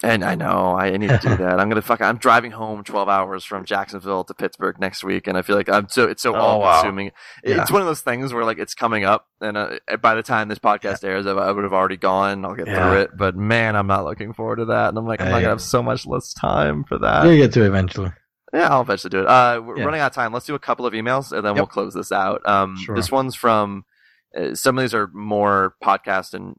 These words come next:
Speaker 1: media related, but you'll also
Speaker 2: Sure,
Speaker 1: have some
Speaker 2: yeah.
Speaker 1: insight on other things. This person, this is from, uh, Mitchell Weasel, or Weasel, or
Speaker 2: Mm-hmm.
Speaker 1: Weisel, I, however he wants to pronounce it. Um, "Hi, guys.
Speaker 2: Yep.
Speaker 1: I know you get the classic, 'How do I get into the field?' question all the time, but I find myself in a weird spot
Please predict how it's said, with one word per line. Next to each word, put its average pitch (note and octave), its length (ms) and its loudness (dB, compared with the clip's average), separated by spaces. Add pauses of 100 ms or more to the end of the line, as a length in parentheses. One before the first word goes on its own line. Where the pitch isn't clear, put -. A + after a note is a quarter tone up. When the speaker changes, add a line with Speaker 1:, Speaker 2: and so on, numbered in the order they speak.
Speaker 1:
media G2 420 -4
related, F#2 380 0
but F#2+ 220 -2
you'll G2 160 -2
also F#2+ 220 -2
Speaker 2:
Sure, - 40 4
Speaker 1:
have F#2 60 0
some F2 100 -6
Speaker 2:
yeah. - 40 -4
Speaker 1:
insight - 260 0
on F#2 60 0
other F#2+ 80 -2
things. G2 360 -6
This A2 140 -4
person, B2 320 -2
this A#2 160 -6
is A2+ 100 -6
from, A2 260 2 (520)
uh, G2+ 160 2
Mitchell G2+ 340 -4
Weasel, D#3+ 420 -4
or - 160 -2
Weasel, B2+ 480 -2
or G2 400 -2 (200)
Speaker 2:
Mm-hmm. A#2+ 140 2
Speaker 1:
Weisel, A2 520 2
I, F#2+ 260 -8
however G2+ 220 -6
he G2 60 -4
wants F#2 180 -6
to - 40 -20
pronounce G#2 220 0
it. - 120 -8
Um, A2 420 2 (200)
"Hi, E3+ 180 0
guys. F2+ 360 -10 (720)
Speaker 2:
Yep. D#3 160 -6
Speaker 1:
I A#2+ 80 2
know B2+ 180 2
you B2 200 0
get B2 120 0
the A#2 60 -6
classic, A2 460 0
'How A#2 160 0
do A2 80 2
I G#2+ 60 0
get G2+ 120 -8
into G2+ 100 -14
the F#2 60 -6
field?' A2+ 300 -4
question - 320 -4
all F#2+ 100 -2
the F#2+ 60 -4
time, F#2+ 400 -2
but F#2+ 100 -2
I G2 80 2
find G#2+ 260 2
myself G#2+ 380 -2
in G#2 80 -8
a G2+ 80 -4
weird D3 300 -2
spot B2 400 2